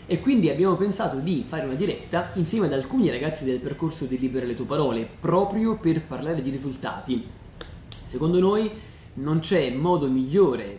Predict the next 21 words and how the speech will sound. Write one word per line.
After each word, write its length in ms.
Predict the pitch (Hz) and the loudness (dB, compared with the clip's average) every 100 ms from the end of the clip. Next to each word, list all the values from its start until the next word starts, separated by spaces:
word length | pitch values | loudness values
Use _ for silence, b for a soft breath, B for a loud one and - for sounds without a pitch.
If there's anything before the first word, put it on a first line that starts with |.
| - | -10
per 320 | - 196 139 - | 2 4 4 0
poter 380 | 131 175 127 | 2 2 2
parlare 760 | - 135 139 175 127 110 110 107 - | -2 -4 0 2 2 0 -6 -10 -8
di 240 | 151 165 | -2 -2
balbuzie 840 | 131 165 170 147 117 - 156 170 - | 0 0 2 0 -4 -4 -4 -4 -6
e 180 | 160 | -8
soprattutto 520 | 131 - 139 214 - - | -8 -8 -6 -6 -4 -2
per 180 | 143 | -2
poter 280 | 131 135 139 | -2 -2 0
dare 180 | 170 165 | 0 0
una 120 | 131 | -2
speranza 580 | 123 160 180 131 107 120 | -4 -2 0 0 -4 -6
alle 120 | 110 | -6
persone 400 | 113 127 165 123 | -6 -8 -6 -6
che 100 | 117 | -6
soffrono 380 | 110 143 - 117 | -8 -8 -8 -6
di 80 | 131 | -2
balbuzie, 420 | 165 165 175 117 | 0 0 -2 -6
che 80 | 107 | -8
sono 220 | - 156 | -4 -4
ancora 440 | 120 180 160 - | -4 0 0 0